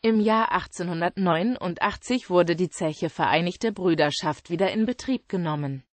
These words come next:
Im Jahr achtzehnhundertneunzig wurden mit neun Bergleuten eintausendeinhundertsiebzig Tonnen Steinkohle gefördert.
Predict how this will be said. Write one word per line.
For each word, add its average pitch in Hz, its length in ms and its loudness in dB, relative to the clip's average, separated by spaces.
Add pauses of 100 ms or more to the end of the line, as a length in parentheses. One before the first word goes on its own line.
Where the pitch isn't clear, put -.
(220)
Im 226 180 4
Jahr 220 320 2
achtzehnhundertneunzig 226 1300 2
wurden 180 220 4
mit 175 100 -4
neun 175 320 0
Bergleuten 175 640 0
eintausendeinhundertsiebzig 180 1700 -2
Tonnen 185 320 2
Steinkohle 147 760 -2
gefördert. 151 760 -4